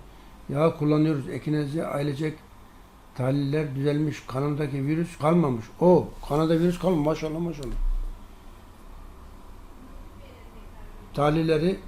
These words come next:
özelden gönderebilirim. Allah sağlık, uzun ömür versin. Sağ ol. Maşallah. "Kanımda virüs kalmadı." diyor. "Ormuz K M S, zencefil, ekinezce kullanıyorum." diyor.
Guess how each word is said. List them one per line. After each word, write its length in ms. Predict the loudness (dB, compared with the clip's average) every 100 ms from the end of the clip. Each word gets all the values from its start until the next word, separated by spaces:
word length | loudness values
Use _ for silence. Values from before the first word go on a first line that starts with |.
| -14 -16 -16 -16 -2 2
özelden 540 | 6 6 4 2 2
gönderebilirim. 640 | 2 2 2 2 0 -4 -8 -14 -14 -10
Allah 280 | -4 0 -2 -4 -12 -14 -16 -16 -16 -16 -14 -14 -12
sağlık, 540 | -4 0 2 2 -2 -4
uzun 280 | -2 -2
ömür 340 | -2 -2 -2 -2
versin. 220 | -6 -8
Sağ 180 | -6 -4
ol. 140 | -4 -6 -12 -14 -14 -14 -14 -14 -10
Maşallah. 540 | -6 -6 -4 -6 -4 -6 -8 -14 -12 -8 -8 -8 -10
"Kanımda 460 | -2 4 6 8 8
virüs 280 | 6 4 2
kalmadı." 480 | 4 6 4 2
diyor. 160 | 0 0
"Ormuz 340 | 2 2 0
K 160 | -2 -2
M 160 | 0 -2
S, 200 | -2 -2
zencefil, 680 | -2 -2 0 0 0 -4 -8 -16 -18 -18 -18 -12
ekinezce 560 | -6 0 2 2 0 -2
kullanıyorum." 580 | -2 0 2 2 0 -4
diyor. 160 | -8